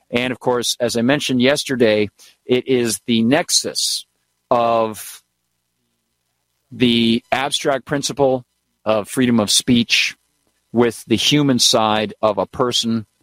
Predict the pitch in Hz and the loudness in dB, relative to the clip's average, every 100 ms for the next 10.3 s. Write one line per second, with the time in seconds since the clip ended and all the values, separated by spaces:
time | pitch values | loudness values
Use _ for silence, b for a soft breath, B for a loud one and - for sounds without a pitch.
0 | _ _ _ 101 90 - 117 113 113 113 | _ _ _ -2 -2 -2 -2 0 0 0
1 | 110 107 _ _ _ _ 110 110 107 107 | -2 -4 _ _ _ _ -4 -2 0 0
2 | 123 143 151 139 120 - 113 - - 147 | 0 0 0 0 0 -2 -2 0 0 0
3 | 117 101 95 _ _ _ - 113 113 113 | 0 -2 -6 _ _ _ -4 0 0 -2
4 | - 120 113 104 127 135 - 135 127 117 | -6 -6 -4 -2 -2 -2 -2 -2 -2 -6
5 | - 120 - 90 82 - - - 107 110 | -4 -4 -2 -4 -6 -10 -10 -2 -2 0
6 | 98 107 107 123 127 127 123 - - 110 | -2 0 2 4 4 2 0 -6 -4 0
7 | 104 101 - 95 - - _ _ _ _ | 2 2 0 -2 -6 -12 _ _ _ _
8 | B B 120 107 117 - 143 147 - 139 | B B -2 2 -2 0 -2 -2 -4 -6
9 | - 107 - - 147 123 123 135 143 151 | -4 -8 -6 -2 2 2 2 0 -2 -2
10 | 139 143 | 0 -2